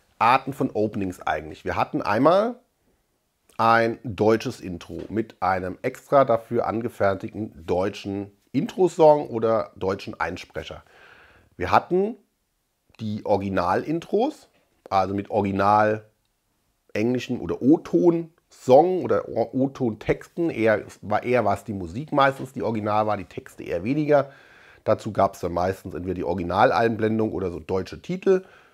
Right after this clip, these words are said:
Und es gab, mm, ja, ich weiß jetzt nicht, eher so im Zeichentrickbereich auch noch das ein oder andere Opening, wo dann einfach nur das Instrumental gespielt wurde. Und dementsprechend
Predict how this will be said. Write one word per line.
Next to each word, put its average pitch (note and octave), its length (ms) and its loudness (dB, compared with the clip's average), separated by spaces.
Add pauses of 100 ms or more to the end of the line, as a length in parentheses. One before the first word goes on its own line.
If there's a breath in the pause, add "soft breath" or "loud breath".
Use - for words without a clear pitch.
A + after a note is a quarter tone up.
(200 soft breath)
Und G3 240 2
es - 180 -6
gab, A#2 440 8 (480)
mm, B2 300 -2 (540)
ja, C3 420 4 (300)
ich - 100 -18
weiß C3 200 2
jetzt C#3+ 140 -10
nicht, - 260 -8
eher E3 320 6
so D3 80 -2
im C#3 120 -4
Zeichentrickbereich D3+ 1000 0
auch C3+ 180 2
noch C#3 160 0
das - 200 -12
ein B2+ 220 2
oder A#2+ 240 -2
andere A#2+ 300 -2
Opening, C3+ 560 0 (680 soft breath)
wo B2 200 2
dann A2+ 180 2
einfach A2+ 260 -2
nur A#2 120 2
das A2 180 -8
Instrumental G#2+ 760 0
gespielt F2 480 -10
wurde. E2+ 220 -6 (1120)
Und F#2 160 -10
dementsprechend C#3 880 0